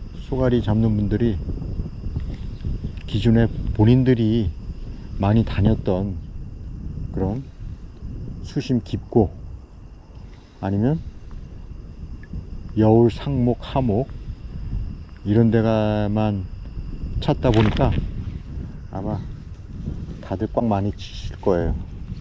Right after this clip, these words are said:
근데 그런 데도 있지만 이렇게 잔잔하면서도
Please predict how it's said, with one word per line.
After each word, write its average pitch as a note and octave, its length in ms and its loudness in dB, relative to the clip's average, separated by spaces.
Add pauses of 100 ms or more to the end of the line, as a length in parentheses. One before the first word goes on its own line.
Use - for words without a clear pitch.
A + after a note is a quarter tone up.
(1300)
근데 G2 320 -2 (1200)
그런 A2+ 240 6
데도 A#2 240 6
있지만 G#2+ 420 0 (1400)
이렇게 G#2 340 2
잔잔하면서도 A#2 1120 4